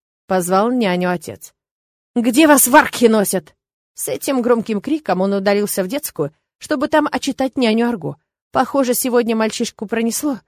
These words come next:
«Всё достанется мадам Алеандре». «Зайчик, ну нельзя бить папу», произнесла мама и поцеловала его в макушку. «Он у нас хороший, защищает нас. Нельзя его обижать». «Я случайно»,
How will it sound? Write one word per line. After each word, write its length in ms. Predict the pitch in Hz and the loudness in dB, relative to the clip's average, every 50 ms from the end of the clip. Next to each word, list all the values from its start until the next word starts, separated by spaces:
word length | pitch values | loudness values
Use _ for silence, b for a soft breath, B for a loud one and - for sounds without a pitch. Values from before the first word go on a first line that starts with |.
| _ _ _ _ _ _ _ _ _ _ _ _ | _ _ _ _ _ _ _ _ _ _ _ _
«Всё 160 | - - - | -10 -6 -4
достанется 540 | 302 277 - - 262 240 240 233 - - 240 | -2 -2 -2 -2 0 0 0 0 -2 -2 0
мадам 420 | 233 226 214 190 214 208 208 208 - _ _ - | 0 0 0 0 0 0 0 -2 -6 _ _ -6
Алеандре». 580 | - 311 254 220 202 196 196 202 190 208 226 - _ _ _ _ _ _ _ _ _ _ | -2 0 0 2 2 2 2 0 0 -2 -4 -6 _ _ _ _ _ _ _ _ _ _
«Зайчик, 640 | - 214 190 196 180 165 160 156 - - 170 - - - - | -6 -4 -2 -2 -2 -2 -4 -6 -6 -8 -10 -10 -14 -10 -6
ну 220 | - 254 285 294 294 | -2 0 2 2 2
нельзя 400 | 311 302 294 240 240 226 208 190 | 2 2 0 2 2 2 2 0
бить 220 | 180 170 156 - | 0 -4 -6 -6
папу», 400 | - 175 165 156 156 - 147 - _ _ _ _ - | -8 -8 -10 -10 -12 -14 -16 -18 _ _ _ _ -4
произнесла 560 | 202 196 190 185 175 190 185 - - 190 185 | 0 0 0 0 0 -2 -4 -2 -2 -2 0
мама 220 | 208 220 226 196 | 0 0 -2 -2
и 40 | 180 | -4
поцеловала 560 | 156 180 170 - 180 175 175 170 180 190 180 | -4 -6 -6 -4 -4 -2 -2 0 0 -2 -2
его 200 | 170 160 170 170 | -2 -2 -2 -4
в 40 | 160 | -4
макушку. 560 | 170 165 156 156 - 156 - - - 160 - _ _ _ _ _ - | -4 -6 -8 -8 -12 -16 -16 -16 -18 -20 -20 _ _ _ _ _ -4
«Он 120 | 277 277 | 0 0
у 60 | 277 277 | 2 2
нас 220 | 277 285 269 - | 2 0 -2 -2
хороший, 680 | - 277 277 262 233 196 196 202 - - - 175 165 _ _ _ _ | -4 -4 -4 -2 -2 -2 -4 -4 -6 -8 -12 -14 -16 _ _ _ _
защищает 800 | - 233 294 - - 294 - - - - 175 180 196 190 180 - | -6 -4 -4 -4 -4 -4 -6 -6 -6 -6 -4 -4 -4 -4 -6 -8
нас. 280 | 175 156 156 - - _ _ _ _ _ _ - | -10 -12 -12 -16 -20 _ _ _ _ _ _ -2
Нельзя 340 | 247 339 370 339 233 220 190 | 0 2 2 4 4 4 4
его 120 | 185 175 | 4 2
обижать». 560 | 180 175 160 175 156 170 170 156 151 - - _ _ _ _ _ _ _ _ _ _ _ _ _ _ - | 0 0 0 -2 -4 -4 -6 -8 -8 -12 -18 _ _ _ _ _ _ _ _ _ _ _ _ _ _ -10
«Я 160 | - - 370 | -6 -4 -2
случайно», 640 | 359 392 440 - - 381 277 240 220 202 190 180 | 0 0 0 2 2 2 2 4 2 0 -2 -4